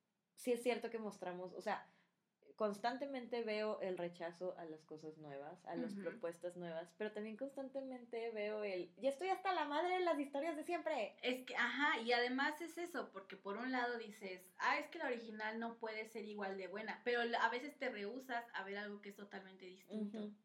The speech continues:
Speaker 2: Entonces, si te pongo algo de Halloween, el nombre mismo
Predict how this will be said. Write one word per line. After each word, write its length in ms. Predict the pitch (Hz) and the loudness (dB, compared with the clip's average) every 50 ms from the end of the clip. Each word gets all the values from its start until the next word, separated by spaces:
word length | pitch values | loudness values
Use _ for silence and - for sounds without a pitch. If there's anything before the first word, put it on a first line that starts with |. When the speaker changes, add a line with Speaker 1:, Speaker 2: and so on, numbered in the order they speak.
| _ _ _ _ - | _ _ _ _ -8
Speaker 2:
Entonces, 400 | - 220 214 247 233 262 262 262 | -6 -2 0 0 0 0 0 -2
si 100 | 254 220 - | -4 -6 -6
te 100 | 226 202 | -8 -6
pongo 240 | - 226 233 233 247 | -6 -4 -4 0 0
algo 200 | 254 247 233 233 | 0 0 0 -2
de 140 | 226 196 196 - - | -4 -4 -6 -6 -2
Halloween, 540 | - 247 240 240 226 - 202 180 180 196 180 180 | 2 2 2 2 2 -2 -6 -6 -8 -10 -10 -10
el 140 | 190 196 | -8 -8
nombre 340 | 196 202 202 208 214 214 214 220 | -8 -6 -6 -8 -8 -10 -12 -12
mismo 680 | 214 220 226 247 254 254 247 214 202 190 190 - - | -10 -8 -6 -6 -6 -6 -8 -10 -10 -12 -12 -14 -16